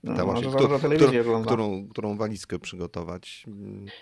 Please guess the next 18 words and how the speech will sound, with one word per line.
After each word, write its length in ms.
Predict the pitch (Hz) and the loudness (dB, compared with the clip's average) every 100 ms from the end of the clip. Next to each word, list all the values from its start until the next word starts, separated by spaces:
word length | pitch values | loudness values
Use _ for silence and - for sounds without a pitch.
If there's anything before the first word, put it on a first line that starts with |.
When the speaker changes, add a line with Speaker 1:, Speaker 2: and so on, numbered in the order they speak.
| - | -6
Speaker 1:
No, 220 | 143 160 | -2 2
y, 260 | 151 151 151 | 2 2 2
nie, 200 | 156 139 135 | -2 -4 -2
jeden 260 | 156 165 | 0 0
z 60 | 151 | -2
moich 180 | 156 151 | -2 -2
znajomych 380 | 147 143 143 139 | -2 -2 -2 -2
ma 180 | 143 | 0
już, 220 | 123 113 117 | 0 0 -4
y, 400 | 117 113 113 117 | 0 2 2 0
b-, 240 | 120 117 | -2 -4
benzynę 380 | 110 123 120 104 | -2 -2 -2 -4
kupioną. 380 | 92 - 62 - _ _ _ _ _ 113 110 | -8 -12 -14 -16 _ _ _ _ _ -6 -2
Jakby 300 | 107 117 117 | -2 -4 -4
trzeba 180 | 120 | -2
było 200 | 113 117 | 0 0
wiać. 340 | 110 95 - - _ _ - - - - - | 0 -2 -6 -20 _ _ -20 -20 -20 -20 -6
Ale, 520 | 107 123 127 131 127 | -2 0 0 0 2